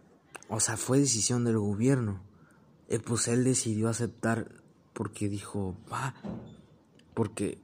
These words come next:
se convence de la idea de que él quiere, él quiere volver a transmitir eso que, que Steve transmitía, que era, que era esta, eh, sensación de libertad y de esperanza.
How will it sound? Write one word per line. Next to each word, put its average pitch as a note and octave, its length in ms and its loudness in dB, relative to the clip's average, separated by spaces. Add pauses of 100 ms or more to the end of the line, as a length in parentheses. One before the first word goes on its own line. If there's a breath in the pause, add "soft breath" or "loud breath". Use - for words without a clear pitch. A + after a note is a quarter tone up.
(120)
se - 240 -2
convence A#2 560 0
de C3 80 4
la A#2 160 2
idea A2+ 260 0
de A2 140 -2
que A2+ 180 -4
él G#2+ 120 -4
quiere, G#2+ 420 -2 (560 soft breath)
él A2 240 -4
quiere B2 300 4
volver A2 540 0
a C#3 140 2
transmitir A2 720 0
eso A2 340 0
que, - 360 -4
que G2+ 120 -4
Steve A2+ 440 -2
transmitía, G2+ 720 -2
que G#2+ 100 -2
era, G2+ 260 0 (560 loud breath)
que A#2 100 2
era A#2 100 6
esta, A#2 320 0 (160)
eh, A2+ 460 0
sensación A2 600 0
de A2 260 2
libertad G#2 720 0
y F#2 240 0
de F#2 140 -4
esperanza. G2+ 720 -2